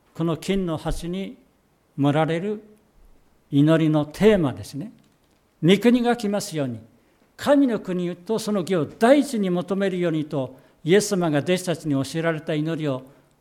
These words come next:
私たちは実践しているつもりですけれども、じゃあ、具体的にその御国が来るために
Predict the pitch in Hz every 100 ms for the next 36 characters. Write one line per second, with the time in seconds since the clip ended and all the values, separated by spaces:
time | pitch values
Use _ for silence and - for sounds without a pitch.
0 | _ 160 156 143 151 - 143 175 156 -
1 | _ _ _ _ 147 139 - 165 160 -
2 | - 147 139 - 170 185 180 156 160 -
3 | 135 123 135 165 139 _ _ _ _ _
4 | _ _ _ _ _ - 175 147 170 208
5 | 202 196 196 185 - 185 170 170 196 202
6 | 196 196 196 196 175 156 165 196 160